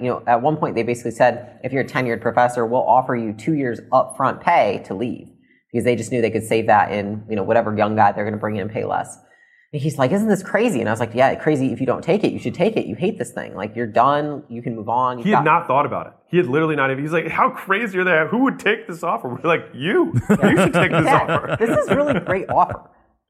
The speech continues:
Speaker 1: So anyways, after, like, many phone calls, he ended up taking it. And, you know, he took a little time off, and then he was like, "Layla, I need to do something." And one of the companies that we invested in,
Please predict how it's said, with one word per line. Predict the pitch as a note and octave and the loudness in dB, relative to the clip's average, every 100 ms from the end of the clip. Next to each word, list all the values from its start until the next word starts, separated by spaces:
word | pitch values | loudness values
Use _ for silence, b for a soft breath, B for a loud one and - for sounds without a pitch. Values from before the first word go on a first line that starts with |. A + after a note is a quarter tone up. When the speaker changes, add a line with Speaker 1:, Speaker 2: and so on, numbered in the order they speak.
| - F#3 | 0 4
Speaker 1:
So | F3 E3 D#3 C3+ - | 6 4 4 0 -4
anyways, | F#3 E3 B2+ | -4 -4 0
after, | C#3 C#3 | 0 0
like, | C#3 C3 | -2 -2
many | C#3+ D#3+ - | -2 -4 -2
phone | D#3+ A3+ | -2 2
calls, | C#3 A#2+ | 2 2
he | |
ended | B2+ A#2+ | -2 0
up | |
taking | B3 C4 B2 | -2 -2 -2
it. | G#2+ B2 | -4 -2
And, | C3+ B2+ B2+ b b b b _ | 0 0 -2 b b b b _
you | - D#3 | -2 0
know, | |
he | D#3 | 0
took | F#3+ | 2
a | |
little | F3+ D3 | 2 2
time | D#3+ C#3 | 0 2
off, | A#2 B2+ | 2 2
and | B2+ | -2
then | |
he | B2+ | -2
was | B2 | 0
like, | A#2+ | 0
"Layla, | B2 | 2
I | A#2+ | 2
need | B2+ A2 | 0 -4
to | B2 | -4
do | |
something." | B2+ A2 G#2+ G2 | -4 -4 -4 -2
And | A#2 A#2 | -2 0
one | B2+ C#3+ | 0 0
of | |
the | B2+ | 0
companies | C3 B2+ A#2+ A#2+ | -2 -2 -4 -2
that | G#2+ A#2+ | -2 0
we | A#2 | 0
invested | G#2+ E3+ A2+ | 2 0 -2
in, | A2 G#2+ A2 | -4 -2 -4